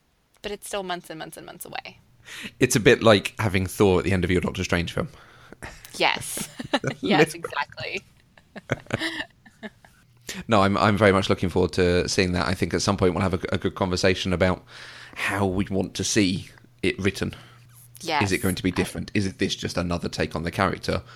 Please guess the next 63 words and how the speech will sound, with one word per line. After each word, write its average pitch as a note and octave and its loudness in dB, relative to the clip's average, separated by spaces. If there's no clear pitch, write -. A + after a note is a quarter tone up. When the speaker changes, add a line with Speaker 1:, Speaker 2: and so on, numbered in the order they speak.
Speaker 2:
We're G2 -2
not F2 -2
going E2+ -4
to F2+ -4
address F2 -2
the F#2 -8
fact - -8
that E2 -4
gender's E2+ -4
been D#2+ -10
changed. F2 -10
Speaker 1:
W-, G#3 -12
yeah, D4 0
I'm A3+ -2
a C4+ -6
little B3 -4
curious A3 -8
to G#3 -16
see G#3+ -10
how G3+ -4
they F#3+ -4
do G3+ -6
that, F3 -4
because G3 -10
the G#3 -8
show C#4+ -2
does G#3+ 0
take - -6
on F3+ -4
different E3 -12
personalities D#3+ -6
based D#3 -10
on D#3+ -12
who D#3+ -18
the D#3 -14
showrunner D3+ -4
is. D#3 -14
Speaker 2:
Mm. G#2+ -6
Speaker 1:
And D3+ -6
that's F3 -6
actually F3 0
one D#3+ -6
of D#3 -6
the D3+ -14
things D3+ -12
I C#3+ 0
wanted D3 -4
to D#3 -14
start - -2
talking E3+ -8
about D3+ -10
in C3+ -10
this C#3+ -10
episode, D3 -8
since, - -10
uh, D3+ -10
Russell D3+ -10
T - -12
Davies C#3+ -12
is D3 -8
the - -18
showrunner C#3+ -6
for C#3+ -6